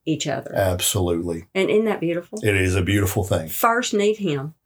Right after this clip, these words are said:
Speaker 1: and then we can't do this alone.
Speaker 2: Right.
Speaker 1: We need you, God, and he designed us that way.
Speaker 2: Right.
Speaker 1: And, uh, and then he designed us to need each other.
Speaker 2: Yeah.
Speaker 1: It's a beautiful triangle,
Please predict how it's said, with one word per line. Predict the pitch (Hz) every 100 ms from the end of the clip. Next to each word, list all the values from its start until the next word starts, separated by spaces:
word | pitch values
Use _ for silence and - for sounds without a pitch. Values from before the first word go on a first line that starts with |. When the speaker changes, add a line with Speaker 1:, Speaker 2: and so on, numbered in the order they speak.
| _ _ _ -
Speaker 1:
and | 185 180 175
then | 185 175 170
we | 190
can't | 202 180
do | 180
this | 180
alone. | 190 170 143 156 160
Speaker 2:
Right. | 156 -
Speaker 1:
We | 185
need | 175 175 175
you, | 156
God, | 147 139 139 139 _
and | 170
he | 160
designed | 151 147 170 190 156
us | 147
that | 143 -
way. | 135 135 160 -
Speaker 2:
Right. | - - _ - _ -
Speaker 1:
And, | 170 175 170 160 160 147 -
uh, | 175 165 151 147 - _
and | 185 175 151
then | 185 180 175
he | 160
designed | 165 156 160 156 156
us | 156 147 -
to | 160
need | 156 147 143 -
each | 147 -
other. | 135 131 - -
Speaker 2:
Yeah. | - - _ _ _ -
Speaker 1:
It's | 180 180
a |
beautiful | 147 180 196 190 - 175 151 151 -
triangle, | - 180 160 - 143 139 147 196 285